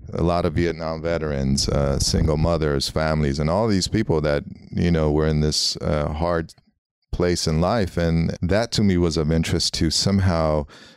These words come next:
give the voice to the unheard, of finding a way to photograph them, document them, and then taking these images,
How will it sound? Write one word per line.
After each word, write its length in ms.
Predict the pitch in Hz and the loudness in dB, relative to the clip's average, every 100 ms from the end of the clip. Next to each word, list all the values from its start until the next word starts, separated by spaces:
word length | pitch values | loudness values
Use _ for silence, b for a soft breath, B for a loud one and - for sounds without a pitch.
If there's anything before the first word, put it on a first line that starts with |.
| B | B
give 220 | - 90 80 | -2 0 2
the 80 | |
voice 360 | 78 78 80 76 | 0 2 2 0
to 100 | - | -2
the 160 | 73 71 | -2 0
unheard, 600 | 73 69 107 90 67 65 - | 0 0 0 0 -2 -6 -6
of 340 | 82 78 78 | -4 -4 -8
finding 420 | - 78 76 78 | -4 0 2 2
a 60 | 73 | 2
way 180 | 73 71 | 0 -2
to 140 | - | -6
photograph 640 | - 135 127 113 113 107 | -2 0 0 0 2 2
them, 340 | - 107 95 85 | 2 0 0 0
document 640 | 85 82 80 92 82 80 | 0 0 0 0 2 0
them, 300 | 82 82 78 | 0 0 2
and 180 | 76 78 | 2 2
then 280 | 80 78 78 B B B - | 2 2 -2 B B B -2
taking 420 | 95 87 87 85 | 0 2 2 4
these 200 | 80 80 | 2 2
images, 920 | 87 85 80 80 78 76 76 - - | 2 2 2 2 2 2 0 -4 -6